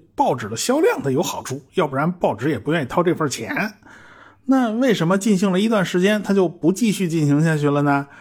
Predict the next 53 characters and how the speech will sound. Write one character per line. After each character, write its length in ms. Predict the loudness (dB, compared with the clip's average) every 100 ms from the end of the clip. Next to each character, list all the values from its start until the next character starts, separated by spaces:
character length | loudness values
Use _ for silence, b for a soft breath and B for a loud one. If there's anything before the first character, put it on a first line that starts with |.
| B -10
主 140 | -2
要 120 | 0
还 160 | 0 0
是 140 | 0
因 80 | 0
为 100 | 0
当 240 | -2 -2 -2
时 220 | -2 -2
英 220 | 0 0
国 120 | 2
的 80 | 2
电 200 | 2 2
报 160 | 0 0
实 180 | -2
在 100 | -2
是 120 | -2 -2
太 120 | -2
贵 280 | 2 2 0
了， 100 | -4 -6 -6 B B B
毕 140 | -2 0
竟 160 | 0
线 240 | 0 0 2
路 100 | 0
还 100 | 0
比 140 | 2
较 100 | 2
少， 240 | 0 -6
汇 320 | -12 -4 0 0
集 160 | 0
的 60 | 0
数 220 | 0 -2
据 80 | -2
也 80 | -2
不 120 | 0
够 140 | 0
多， 340 | 4 2 0 B B B B
所 240 | -4 2 2
以 260 | 0 -6 B B _
过 200 | 2 4
了 80 | 2
农 200 | 2 2
忙 220 | 4 4
季 160 | 4
节 180 | 2 2
以 80 | 0
后 300 | 2 2 2
也 80 | -4
就 100 | -6
不 140 | -4
了 120 | -2
了 140 | -2 -2
之 140 | -4 -6
了。 140 | -6